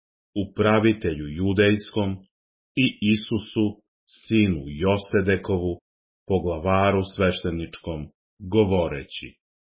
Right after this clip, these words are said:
„Ovako veli Gospod nad vojskama, govoreći: Taj narod govori: Još nije došlo vrijeme,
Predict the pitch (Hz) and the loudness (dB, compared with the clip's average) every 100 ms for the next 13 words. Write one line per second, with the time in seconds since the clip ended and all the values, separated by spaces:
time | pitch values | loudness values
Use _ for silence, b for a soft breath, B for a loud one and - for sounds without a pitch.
0 | _ _ _ _ _ 95 87 101 104 107 | _ _ _ _ _ -2 2 4 2 2
1 | 117 107 101 - _ 87 92 - 67 73 | 2 2 2 -10 _ -2 -2 -2 -6 -6
2 | 92 95 - - 92 82 - 92 98 90 | 0 0 -2 -2 -2 -2 -8 -4 -2 -2
3 | 95 90 76 - - 78 78 73 _ _ | -2 -2 -4 -10 -12 -10 -12 -14 _ _
4 | _ _ _ 90 101 90 85 67 64 - | _ _ _ -6 -4 -2 -2 -4 -10 -14
5 | - _ _ _ _ _ _ _ _ _ | -14 _ _ _ _ _ _ _ _ _
6 | 117 117 113 107 95 95 95 92 87 - | 2 4 4 4 2 2 2 2 0 -6
7 | _ 95 110 104 90 80 76 - _ _ | _ -4 2 2 2 -4 -8 -16 _ _
8 | _ _ _ - 87 120 123 - 110 113 | _ _ _ -12 2 4 4 2 0 2
9 | 110 113 104 110 107 - 101 101 98 101 | 4 4 6 4 4 0 0 2 0 2
10 | 98 95 92 | 0 0 -2